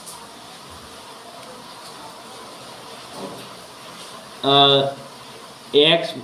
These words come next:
વત્તા વાય બરાબર અગિયાર અને બે એક્સ વત્તા ત્રણ વાય બરાબર છવ્વીસ. બે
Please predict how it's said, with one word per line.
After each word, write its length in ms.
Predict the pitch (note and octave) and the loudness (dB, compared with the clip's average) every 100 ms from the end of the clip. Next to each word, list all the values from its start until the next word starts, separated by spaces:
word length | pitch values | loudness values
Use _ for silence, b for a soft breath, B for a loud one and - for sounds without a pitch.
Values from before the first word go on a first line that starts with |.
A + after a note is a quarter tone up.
| - | 0
વત્તા 500 | C#3+ C#3+ - D#3+ E3 - - - - - - - - - - - - - - - - - - C3 C#3 | 0 0 4 8 8 6 -2 -10 -14 -18 -18 -18 -18 -18 -18 -18 -18 -18 -18 -18 -18 -16 -2 6 10
વાય 260 | C#3+ D#3+ D#3 | 10 8 8
બરાબર 360 | D3+ D3 D#3 D3 | 8 8 8 6
અગિયાર 340 | C#3 C#3+ E3 E3 | 6 6 8 8
અને 180 | D#3 D#3 D3 E3 - - - - - - - - - - C#3+ C3 | 6 6 4 2 -6 -16 -18 -18 -18 -18 -18 -18 -18 -8 -6 4
બે 100 | C#3+ D3+ E3+ | 6 8 6
એક્સ 180 | F3 D#3 | 4 2
વત્તા 300 | D3 D3+ D#3 | 4 6 6
ત્રણ 200 | D3 D3 D#3+ | 6 6 8
વાય 160 | D#3+ | 8
બરાબર 260 | C#3+ C#3+ D3 C#3+ | 8 8 6 4
છવ્વીસ. 320 | C#3+ C3+ B2 | 2 2 0
બે 200 | B2 C#3 | 2 6